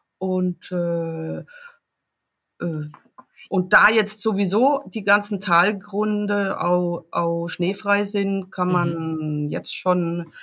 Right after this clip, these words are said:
Speaker 1: äh, zu Wanderungen aufbrechen. Was weiß ich, die, dies, äh, an der, an der Macchia gibt's eine wunderschöne Flusswanderung, wo man dann über mehrere
Speaker 2: Mhm.
Speaker 1: Hängebrücken immer wieder die Ufer wechseln kann.
Speaker 2: Mhm,
Speaker 1: Das finde ich
Speaker 2: mhm.
Speaker 1: schon auch eine sehr, sehr schöne Frühlingswanderung.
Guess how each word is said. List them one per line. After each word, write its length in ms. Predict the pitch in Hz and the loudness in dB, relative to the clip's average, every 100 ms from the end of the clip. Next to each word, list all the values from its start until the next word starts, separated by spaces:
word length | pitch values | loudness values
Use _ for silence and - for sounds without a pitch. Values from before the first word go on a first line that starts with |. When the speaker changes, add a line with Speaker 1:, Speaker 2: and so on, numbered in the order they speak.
| - - - | -20 -20 -6
Speaker 1:
äh, 460 | 175 160 165 160 | -4 -2 -4 -6
zu 140 | 160 180 | -6 2
Wanderungen 520 | 180 294 220 185 175 | 4 6 4 4 4
aufbrechen. 640 | 151 170 170 165 165 170 160 | 4 4 2 0 0 0 -2
Was 180 | 175 | 0
weiß 180 | 170 165 | -2 -2
ich, 200 | 196 185 - | -4 -6 -4
die, 240 | 170 165 | -4 -4
dies, 340 | 170 156 - - | -6 -6 -6 -4
äh, 360 | 170 165 160 151 | 0 0 0 -2
an 200 | 127 160 | -2 -4
der, 140 | - | -4
an 80 | 160 | -2
der 80 | 175 | 2
Macchia 520 | 196 226 - 202 196 | 2 2 2 4 4
gibt's 280 | 185 185 196 | 2 -6 -4
eine 100 | 190 | -2
wunderschöne 540 | 240 214 202 196 190 | 0 -2 -2 -4 -4
Flusswanderung, 920 | - 254 254 180 202 202 190 190 190 185 - - - _ | -2 -2 0 2 2 2 0 0 -2 -6 -14 -14 -16 _
wo 100 | 185 | 0
man 200 | 185 175 | 2 2
dann 200 | 175 175 | 2 2
über 220 | - 175 175 | 0 0 2
mehrere 320 | 180 139 147 | 4 4 0
Speaker 2:
Mhm. 60 | 170 | -2
Speaker 1:
Hängebrücken 880 | 160 233 262 - 190 220 214 202 | -2 2 2 2 0 -4 -2 -2
immer 300 | 196 208 196 | 0 2 2
wieder 340 | 185 190 190 180 | 0 0 2 0
die 180 | 185 - | -2 -2
Ufer 320 | 269 247 208 | 0 2 2
wechseln 420 | 202 - 214 196 | 2 -2 -6 -6
kann. 320 | - 175 185 - | -4 -2 -2 -4
Speaker 2:
Mhm, 220 | 147 127 | -4 -2
Speaker 1:
Das 140 | 135 - | -2 -2
finde 240 | - - | -2 0
ich 60 | 156 | 0
Speaker 2:
mhm. 40 | |
Speaker 1:
schon 140 | 208 | 0
auch 160 | - 180 | 2 2
eine 160 | 180 175 | 0 0
sehr, 260 | - 190 | 2 2
sehr 160 | 180 180 | 2 -2
schöne 340 | - 180 175 | -2 -2 -2
Frühlingswanderung. 1000 | 175 208 247 190 - 170 170 170 170 196 | -2 -2 0 0 -2 -4 -4 -4 -4 -6